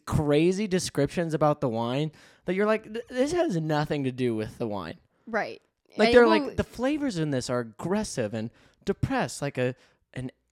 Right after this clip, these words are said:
Speaker 1: angry dolphin who just
Speaker 2: <laughs>
Speaker 1: gotten a divorce with its second marriage." And you're like, "What?" And they're like, "Can't you taste that?" And you're like, "I guess, yeah."
Speaker 2: Yeah, you're like, "Yeah, totally. I f-,
Speaker 1: Totally.
Speaker 2: I feel like I'm there
Speaker 1: <laughs> Yeah.
Speaker 2: experiencing this."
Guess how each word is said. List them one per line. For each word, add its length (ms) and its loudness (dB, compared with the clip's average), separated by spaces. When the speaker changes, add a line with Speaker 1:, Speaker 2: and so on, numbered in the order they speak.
Speaker 1:
angry 440 -2
dolphin 460 2
who 140 0
just 420 -2
Speaker 2:
<laughs> 60 -16
Speaker 1:
gotten 280 2
a 60 -2
divorce 640 -2
with 220 -6
its 400 -8
second 800 -4
marriage." 440 -2
And 220 -2
you're 140 0
like, 180 0
"What?" 400 -2
And 100 -8
they're 60 0
like, 160 0
"Can't 220 -6
you 80 -6
taste 300 -4
that?" 180 -4
And 100 -12
you're 80 -2
like, 180 -2
"I 100 -4
guess, 380 -4
yeah." 340 0
Speaker 2:
Yeah, 40 0
you're 160 -4
like, 120 -4
"Yeah, 140 -2
totally. 420 -2
I 20 -2
f-, 60 -2
Speaker 1:
Totally. 440 0
Speaker 2:
I 140 -2
feel 240 -4
like 200 -6
I'm 140 -6
there 520 -6
Speaker 1:
<laughs> 60 -20
Yeah. 280 2
Speaker 2:
experiencing 420 -6
this." 260 -14